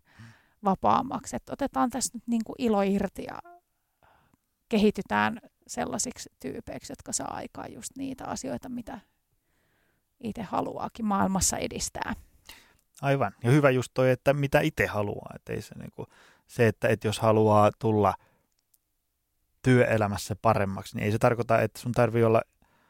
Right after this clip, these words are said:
Speaker 1: niinku maailman paras, eikä Suomen paras, eikä välttämättä edes kaupungin paras, vaan niinku tavallaan itselle mielekkäällä tasolla, mitä se sitten ikinä tarkoittaa.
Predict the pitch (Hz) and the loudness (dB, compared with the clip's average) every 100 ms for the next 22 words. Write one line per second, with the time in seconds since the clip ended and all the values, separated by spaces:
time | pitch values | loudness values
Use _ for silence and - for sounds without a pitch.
0 | _ _ _ _ _ _ 120 113 113 117 | _ _ _ _ _ _ -4 -4 0 4
1 | 131 123 110 98 107 - - 117 113 107 | 4 4 2 -4 -8 -10 -8 -4 -2 2
2 | 143 131 117 95 101 98 - 107 110 113 | 4 4 4 -2 -4 -6 -8 -6 -2 2
3 | 113 - 117 120 120 127 123 156 156 127 | 0 0 0 2 4 4 4 4 4 4
4 | 107 98 - - - - 127 143 147 - | -2 -4 -6 -6 -8 -6 -4 -4 -6 -4
5 | 165 170 170 170 - _ _ _ _ _ | 0 2 2 2 0 _ _ _ _ _
6 | _ _ _ _ _ 208 175 143 120 120 | _ _ _ _ _ 2 4 6 4 2
7 | 127 113 101 - 107 101 101 104 110 117 | 4 4 2 -2 -4 -4 -4 -6 -4 -8
8 | - - _ 139 107 127 123 - 117 110 | -10 -16 _ -6 -4 -4 -6 -8 -10 -10
9 | - - _ _ - | -14 -16 _ _ -20